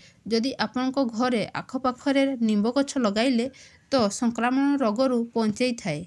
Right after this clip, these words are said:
ତ କେତେ ପ୍ରକାରର ଔଷଧୀୟ ଗୁଣଗୁଡ଼ିକ ପ୍ରଦାନ କରିଥାଏ। ଏହାର ପତ୍ରରୁ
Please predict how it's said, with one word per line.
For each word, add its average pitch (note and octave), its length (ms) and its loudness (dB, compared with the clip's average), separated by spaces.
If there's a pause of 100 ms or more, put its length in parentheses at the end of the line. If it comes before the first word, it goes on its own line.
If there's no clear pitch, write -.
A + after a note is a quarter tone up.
(360)
ତ C4+ 100 -2
କେତେ A#3+ 320 -2
ପ୍ରକାରର C#4+ 540 0
ଔଷଧୀୟ C4 460 2
ଗୁଣଗୁଡ଼ିକ B3+ 640 2
ପ୍ରଦାନ A#3 400 0
କରିଥାଏ। E3 440 -6
ଏହାର B3+ 300 0
ପତ୍ରରୁ C4 600 0